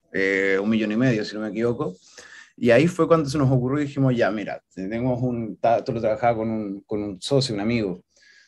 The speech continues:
"Tenemos un Excel que tenemos la embarrada, empecemos a buscar una solución que nos ayude a ordenar esto".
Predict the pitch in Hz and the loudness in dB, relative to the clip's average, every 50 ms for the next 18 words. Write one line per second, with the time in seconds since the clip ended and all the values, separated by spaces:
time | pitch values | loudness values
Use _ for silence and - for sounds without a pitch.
0 | _ _ _ _ - 98 107 113 113 110 117 117 123 139 135 135 - 123 113 - | _ _ _ _ -6 -4 -2 -2 -2 0 0 2 2 2 2 0 -2 -2 -4 -2
1 | - - 117 117 120 117 117 110 101 92 98 - 123 143 151 156 165 160 135 113 | -4 -4 -2 -2 0 0 0 0 0 0 2 4 6 6 6 4 2 -2 -8 -10
2 | 95 110 - - 123 117 110 120 113 - 123 110 120 113 117 117 - 107 107 104 | -8 -8 -4 -2 0 0 0 -2 0 -2 -2 0 0 -4 -4 -6 -6 -8 -8 -8
3 | - - 127 127 123 - 127 117 110 110 104 104 113 120 120 120 120 113 113 110 | -4 -2 -2 -2 0 0 -2 -2 -2 -2 -2 0 0 2 4 4 6 4 4 2
4 | - 117 113 120 127 139 139 135 - - 78 - | -2 -4 -2 2 2 2 2 0 -2 -8 -14 -14